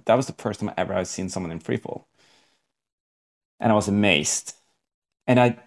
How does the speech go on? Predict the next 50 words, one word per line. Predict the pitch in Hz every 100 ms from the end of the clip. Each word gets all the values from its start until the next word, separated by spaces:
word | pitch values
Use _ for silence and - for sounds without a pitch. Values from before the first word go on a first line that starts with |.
| -
I | 120
was | 131
just | 127
looking | 110 - 143
at | 131
him, | 98
like, | 92 98 104
I, | 104
I | - 104
was, | 104 - -
I, | 113 110 - -
I | -
can't | 135 131
say | 135 120
I |
flew | - 110
relative | 101 107 104 101 98
to | -
him, | 90 98 117 135 - _ _ _ _ _ _ -
but | 110
I |
didn't | 107 - 113 113 110 - -
lose | 107 104
heading. | - 92 - 104 _ _ _ _ _ _ _ _ _ -
And | 104
when | 104 110 110 110 -
I | 113
opened | 98 113 113
my | 113 98
parachute, | - 107 92 85 - - -
I, | - 78 82 - - - - _
I | -
just, | - - - - _ _ _ _ _
it | 90
was | 76 -
incredible. | 82 - - - -
It | - _ _ _ _ _ _ _ -
was | 92
the | 120
most | 123 - 131
wild | 107 107 117 113 110 117
and | 104 104 -
incredible | 104 - 113 101 104 104
experience | - - 104 98 95 98
I've | 95
had | 95
in | 95
my |
whole | - - 110
life. | 101 - - _